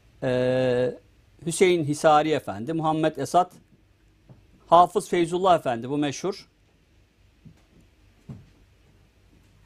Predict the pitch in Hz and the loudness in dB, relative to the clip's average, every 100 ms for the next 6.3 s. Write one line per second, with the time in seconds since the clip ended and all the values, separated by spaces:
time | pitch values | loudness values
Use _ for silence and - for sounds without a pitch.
0 | _ _ _ _ 170 185 - - _ 156 | _ _ _ _ 2 2 0 -10 _ -2
1 | 160 180 180 170 151 180 156 156 151 147 | 2 2 0 -4 -4 -2 0 2 0 0
2 | 147 175 175 147 - _ 139 147 151 147 | 0 0 -2 -4 -10 _ -2 0 0 -2
3 | 151 - 139 151 131 113 101 190 285 _ | -6 -6 0 2 2 0 -8 -8 -10 _
4 | _ _ - 170 180 185 175 156 165 156 | _ _ -8 -2 2 2 2 2 2 2
5 | 180 226 - 170 160 160 160 139 170 156 | -2 -6 -4 -2 -2 -4 0 0 0 -6
6 | 117 87 80 | -6 -8 -16